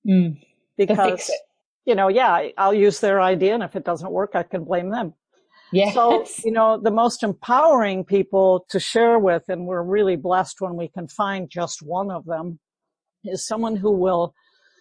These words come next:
Speaker 2: listen and then try to understand. So what you're worried about is, or you're anticipating that this parent's going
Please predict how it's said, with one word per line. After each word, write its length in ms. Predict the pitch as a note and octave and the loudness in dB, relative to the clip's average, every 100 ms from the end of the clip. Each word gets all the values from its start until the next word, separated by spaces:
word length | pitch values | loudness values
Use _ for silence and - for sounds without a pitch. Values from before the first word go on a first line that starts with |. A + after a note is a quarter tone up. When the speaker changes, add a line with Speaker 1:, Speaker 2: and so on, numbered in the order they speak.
| _ | _
Speaker 2:
listen 520 | F#3+ F#3+ - A#3+ A#3 A#3 | 0 0 2 -2 -2 -6
and 240 | F3+ F#3 | -8 -8
then 120 | F3 | -8
try 260 | E3+ F#3 F3+ | -6 -2 -2
to 120 | F#3 | -2
understand. 840 | F3 F#3 F#3 - A3 G3+ D#3 C3+ - _ _ | -4 -6 -8 -6 -4 -2 -4 -12 -20 _ _
So 280 | - G#3+ F#3+ | -6 0 2
what 200 | G#3 A3 | 2 0
you're 220 | B3+ B3 | 0 0
worried 340 | A3 A#3 G#3+ | 2 2 2
about 320 | F#3 F3 F3 - | 2 0 -2 -2
is, 480 | G3+ E3 D#3 F3+ - - | -2 -2 -4 -10 -12 -6
or 220 | F3+ E3+ | -4 -2
you're 200 | F3 F#3 | -4 -2
anticipating 800 | F#3 - C#4 - A#3 A3+ F#3+ F#3+ | -4 -4 -6 -4 -4 -2 -2 -4
that 140 | F3+ - | -8 -8
this 160 | F#3 | -10
parent's 540 | - A3 G#3 F#3+ F3+ - | -8 -8 -8 -10 -12 -8
going 300 | F#3 E3+ | -6 -6